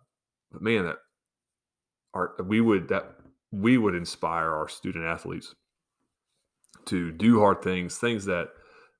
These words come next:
are messy, monotonous, they take, and they take time. So let's go, let's start with this. Let's start with, what in the world is a, you know, what's a definition of, of boredom? And I'm, on a Psychology Today,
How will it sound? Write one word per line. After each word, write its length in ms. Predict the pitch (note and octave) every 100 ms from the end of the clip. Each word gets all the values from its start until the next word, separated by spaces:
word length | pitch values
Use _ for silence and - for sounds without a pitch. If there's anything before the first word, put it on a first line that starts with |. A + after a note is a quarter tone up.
| -
are 120 | D#2
messy, 420 | E2+ G2+ - F#2+
monotonous, 580 | D2+ E2 E2 C#2 F2 -
they 120 | D#2+
take, 360 | D#2 - D#2+ C#2+
and 100 | E2+
they 120 | D#2+
take 460 | D#2 E2+ D#2+ - -
time. 260 | - D2+ D2+
So 300 | B2 A#2+ - - - -
let's 120 | -
go, 80 | A3
let's 220 | F#3+ G3+
start 300 | - G3 D3+
with 80 | A2
this. 200 | A2 -
Let's 120 | C#3+
start 200 | - D3+
with, 140 | G2+ F2+
what 240 | C3+ G3
in 80 | G#2+
the 60 | F2
world 460 | F2+ G#2+ G2 F#2+ G2
is 180 | F2
a, 340 | E2+ E2 D#2+ D#2 _ _ _ _ _ _ _ _ _ _ _ _ _ _ _
you 80 | G#2
know, 60 | E2+ F2+
what's 200 | B2+ C#3+
a 60 | F2
definition 880 | F2 G2+ - E2 F2+ - D#2+ D2+ C#2 -
of, 300 | D#2+ D2+ C#2 _ - _ -
of 140 | D#2+ C#2+ _
boredom? 340 | D2+ C2+ A#1+
And 100 | D#2+
I'm, 220 | G2+ G#2 F#2 - _ _ _ - _ _ -
on 140 | F#2
a 260 | E2 D#2+ D#2
Psychology 800 | - F2+ E2 F#2 F2+ F2 F2+ E2
Today, 520 | D#2 E2 D#2+ D#2